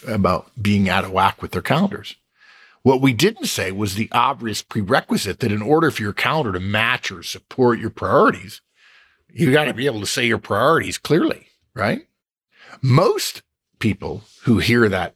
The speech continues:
five hundred executive story assume that the priorities were cl-, clear, but calendars didn't support them. But folks, roughly only one-third of those executives had clear priorities.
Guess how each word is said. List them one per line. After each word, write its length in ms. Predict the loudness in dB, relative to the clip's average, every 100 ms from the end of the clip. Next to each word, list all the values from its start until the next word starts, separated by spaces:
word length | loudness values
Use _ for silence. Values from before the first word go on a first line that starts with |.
| _
five 320 | -2 0 0
hundred 260 | -2 -6 -8
executive 540 | -6 -6 -4 -6 -6
story 540 | -6 -6 -6 -6 -12 _ _ _ -20 -6
assume 500 | 0 2 2 2 2
that 220 | 0 -2 -6
the 80 |
priorities 520 | -2 4 4 4 0 -4
were 120 | -6
cl-, 260 | -6 -4 -6
clear, 460 | 0 2 2 0
but 300 | 0 0 0 _ _ _ -2
calendars 480 | 2 2 0 -4
didn't 240 | -2 -2 -2
support 420 | -2 0 0 0
them. 220 | -8 -12 _ _ _ _ _ _ -4
But 140 | -2
folks, 560 | 2 4 2 -4 -12 -14 _ _ _ -4
roughly 580 | 2 2 0 -4 -6 -2 2
only 300 | 4 4 4 0 -4
one-third 800 | 2 4 2 0 -2 0 0 -2
of 140 | -4
those 260 | 0 2 2
executives 640 | -2 -2 -2 -4 -8 -6
had 200 | -4 -4
clear 220 | 0 0 0
priorities. 640 | -2 0 0 -2 -8